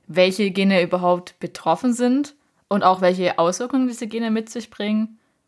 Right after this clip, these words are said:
Wird da eine D-N-A-Analyse durchgeführt oder, ja, welche Proben werden da entnommen? Also wenn Sie einfach noch mal kurz erklären könnten,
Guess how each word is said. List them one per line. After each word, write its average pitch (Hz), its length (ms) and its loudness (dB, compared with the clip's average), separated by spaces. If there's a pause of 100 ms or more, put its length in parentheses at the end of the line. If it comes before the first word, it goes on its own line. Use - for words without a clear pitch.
(460)
Wird 202 180 -2
da 202 100 4
eine 185 200 2
D-N-A-Analyse 220 880 2
durchgeführt 202 760 -4
oder, 170 320 -6 (220)
ja, 180 240 2
welche 190 260 2
Proben 196 380 0
werden 180 240 2
da 170 120 -2
entnommen? 180 600 0 (280)
Also 185 200 -2
wenn 202 100 2
Sie 202 60 0
einfach 208 180 2
noch 208 80 4
mal 190 140 4
kurz 190 260 -6
erklären 196 380 -2
könnten, 190 500 0